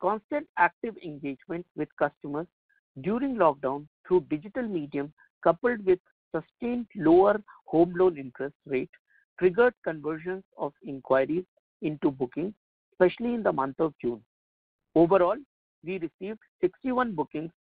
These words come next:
in the first quarter of fiscal twenty-two, resulting in a total of fourteen hundred and forty-eight units booked so far, that is approximately sixty percent of the total inventory launched till June twenty twenty-one,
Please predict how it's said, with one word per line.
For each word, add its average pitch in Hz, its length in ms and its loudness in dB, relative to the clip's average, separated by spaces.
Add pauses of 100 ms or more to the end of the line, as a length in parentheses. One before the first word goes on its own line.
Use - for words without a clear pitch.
(140)
in 170 140 0
the 180 160 4
first 214 260 2
quarter 165 280 -2
of 156 120 -6
fiscal 175 340 -2
twenty-two, 139 640 -6 (360)
resulting 185 600 4
in 170 160 0
a 156 160 -2
total 165 380 0 (140)
of 147 180 2 (360)
fourteen 175 400 0
hundred 170 340 -8
and 170 240 -2
forty-eight 226 480 -2
units 165 400 -2
booked 147 220 -6 (100)
so 131 220 -2
far, 131 180 -2 (540)
that 151 260 4
is 160 120 -4 (560)
approximately 208 840 -4
sixty 262 340 -4
percent 190 400 -2 (100)
of 143 160 -4
the 165 80 0
total 170 440 -2
inventory 147 540 -4
launched 139 340 -4 (440)
till 214 180 0
June 190 360 2
twenty 160 360 0
twenty-one, 127 640 -2